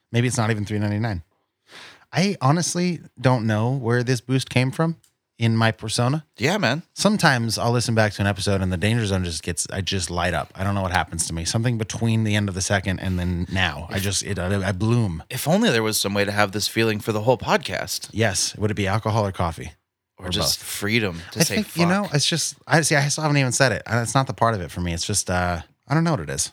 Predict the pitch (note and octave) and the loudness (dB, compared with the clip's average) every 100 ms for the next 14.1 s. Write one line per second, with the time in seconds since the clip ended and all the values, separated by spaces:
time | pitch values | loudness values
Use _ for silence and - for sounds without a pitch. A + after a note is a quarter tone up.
0 | _ G2 F2+ - F2 E2+ E2+ D#2 D#2 D#2 | _ -10 -6 -6 -4 -2 -4 -6 -8 -10
1 | F2 - G#2+ B2+ G#2 G#2+ - D2+ C#2+ - | -10 -4 0 2 0 0 -2 -4 -6 -8
2 | - - A3+ - F2 G2 G2+ A3+ A#3+ - | -18 0 2 2 2 0 0 -2 -6 -6
3 | B3+ G2 F2+ E2+ G2 G2 E2+ D#2 - - | -4 -2 -2 0 -2 -2 -2 -4 -4 2
4 | D3 A#2 - - D3+ G#2 G2+ - D3+ E3 | 2 4 2 4 4 2 -4 2 2 4
5 | A#2 A#2+ - G2 F#2 - F#2 F2 E2+ G2 | 4 4 2 -4 -4 -2 -2 -2 -2 -2
6 | F2+ - _ _ _ - G2 F2 E2+ _ | 0 -2 _ _ _ -10 -6 -4 -6 _
7 | A#2 C3 - - _ _ - G#2+ G#2 G2 | 2 2 0 -10 _ _ -6 0 0 0
8 | G2 F2 G2 F2 E2+ F2 E2+ - - G2+ | -4 -4 -2 -2 0 0 -2 -8 -8 -4
9 | - F2+ E2+ A2+ G#2+ G2 F2+ - G#2+ G2 | -2 -4 -2 0 2 0 -4 -2 0 0
10 | F#2+ F2+ F2 _ - - - A#2+ E3 D3 | -2 -6 -10 _ -20 -20 -8 -2 2 2
11 | A#2 G#2+ - G#2 G#2+ - C3 - F#3 F#3 | 2 -2 -2 0 0 0 2 4 2 0
12 | - F2 F#2+ A2+ A2+ - G2+ A2 C#3 - | -2 -2 0 0 0 -4 2 4 4 0
13 | - - A2+ G2+ G#2+ - G#2+ G#2 F#2 B1 | -8 -6 -2 -2 -4 -8 -2 0 2 2